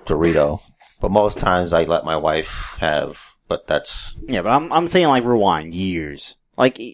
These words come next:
Speaker 2: 'cause
Speaker 1: Well, it def-, depends on how hungry I am.
Speaker 2: But
Speaker 1: I'd appreciate, I think they would be thanking me
Speaker 2: Mm.
Speaker 1: from taking that last Dorito and helping their health.
Speaker 2: I th-,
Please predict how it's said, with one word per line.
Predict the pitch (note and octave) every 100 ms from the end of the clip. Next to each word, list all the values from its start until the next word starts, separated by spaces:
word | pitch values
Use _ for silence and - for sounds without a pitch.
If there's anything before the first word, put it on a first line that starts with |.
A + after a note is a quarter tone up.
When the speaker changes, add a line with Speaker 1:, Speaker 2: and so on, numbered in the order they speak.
| -
Speaker 2:
'cause | D3+ C3+ A#2+ - - - _ _ _ _ - -
Speaker 1:
Well, | C#2+ - -
it | -
def-, | - - - - -
depends | - D#2
on | D#2
how | F2+
hungry | F#2+ C#3 A#2
I | D#2+
am. | D2+ D2+ D#2+ - _ _ _ _ _ _ _ _ _ _ _ _ _ _ _ - D3
Speaker 2:
But | D#3 A#2+
Speaker 1:
I'd | A2+ C#3
appreciate, | C3 C#3 B2 B2+ -
I | C#3
think | F3 C#3 A#2+
they | C3+
would | G#2+ -
be | G2+
thanking | - A#2 C3+ C#3+ F#2
me | G2 A#2+ C2+ -
Speaker 2:
Mm. | C#3+ G2+ F2 _ _ _ _ _ _
Speaker 1:
from | G2+
taking | F#2+ C#3+ D3 B2
that | G#2 F2+
last | F#2+ F2+ -
Dorito | F#2 D#2+ D#2+ D2+ C#2+ D2 _ _ _ _ _ _ _ _ _ _
and | -
helping | - G2+ - F#2
their | E2+ E2
health. | D#2+ C2+ - - - - _ _ _ _ _ - C#3 - - - _ _ _ - - - - -
Speaker 2:
I | B2
th-, | B2 - -